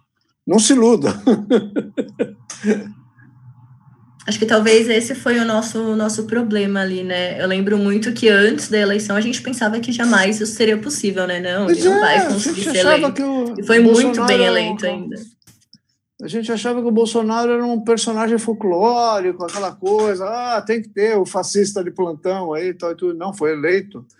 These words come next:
Speaker 1: Foi eleito, ele tem uma avaliação hoje que é temível também.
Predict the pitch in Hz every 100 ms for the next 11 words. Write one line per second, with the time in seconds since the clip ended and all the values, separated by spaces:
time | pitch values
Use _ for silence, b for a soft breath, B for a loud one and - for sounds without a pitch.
0 | b b b 180 165 190 214 214 208 202
1 | 208 214 190 185 180 175 165 202 196 156
2 | 185 196 214 214 208 196 190 208 202 202
3 | 196 196 240 180 139 139 127 127